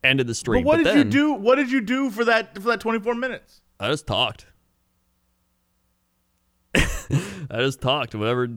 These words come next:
Speaker 1: chat was just like, "What are you doing?" I'm like, "I don't know what I'm doing." I just, like, answered questions. I just chatted. I literally just chatted, like, the category.
Speaker 2: For twenty-four minutes, exactly.
Speaker 1: Yeah,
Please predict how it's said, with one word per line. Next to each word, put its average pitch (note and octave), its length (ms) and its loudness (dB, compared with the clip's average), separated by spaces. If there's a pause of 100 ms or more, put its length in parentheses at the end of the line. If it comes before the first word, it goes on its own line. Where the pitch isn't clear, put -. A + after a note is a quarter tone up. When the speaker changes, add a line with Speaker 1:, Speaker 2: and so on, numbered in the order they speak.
(100)
Speaker 1:
chat A#2 320 -2
was A#2 100 -8
just B2 180 -8
like, A#2+ 140 0
"What E3+ 120 -6
are G#3+ 40 -10
you G#3 80 -8
doing?" F#3+ 360 0
I'm G#2 120 -4
like, G#2 160 -4
"I G#2 120 -2
don't B2 80 -4
know G#2 100 0
what G2 80 -2
I'm F#2+ 140 -4
doing." A#2 260 -2
I A2 120 -2
just, A2+ 160 -4
like, A#2 200 -2 (580)
answered A2+ 360 -4
questions. B2+ 540 -4
I F2+ 140 -2
just F2+ 160 -8
chatted. A#2 400 0 (380)
I A2+ 120 -2
literally D3 280 2
just A2+ 360 -2
chatted, C3+ 480 -4
like, G#2 140 -6
the B2 100 -4
category. B2+ 540 -4 (680)
Speaker 2:
For D3 100 -6
twenty-four F#3+ 460 2
minutes, C#3+ 300 -8
exactly. B2 400 -2
Speaker 1:
Yeah, B2+ 80 0